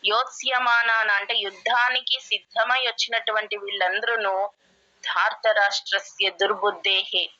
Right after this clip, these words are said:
దుర్బుద్ధి అయినటువంటి ధార్తరాష్ట్రస్య అంటే దుర్యోధనునికి,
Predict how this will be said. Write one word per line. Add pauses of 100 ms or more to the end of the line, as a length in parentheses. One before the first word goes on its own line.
(540)
దుర్బుద్ధి
అయినటువంటి (120)
ధార్తరాష్ట్రస్య
అంటే
దుర్యోధనునికి,